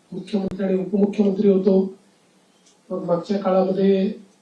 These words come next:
शिंदे साहेब मुख्यमंत्री होते, मी उपमुख्यमंत्री होतो आणि अजितदादाही उपमुख्यमंत्री होते.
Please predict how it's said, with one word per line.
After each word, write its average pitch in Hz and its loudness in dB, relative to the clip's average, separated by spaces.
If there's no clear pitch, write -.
शिंदे 196 2
साहेब 208 4
मुख्यमंत्री 196 4
होते, 190 4
मी 208 6
उपमुख्यमंत्री 202 0
होतो 196 -4
आणि 190 0
अजितदादाही 220 4
उपमुख्यमंत्री 202 0
होते. 175 -4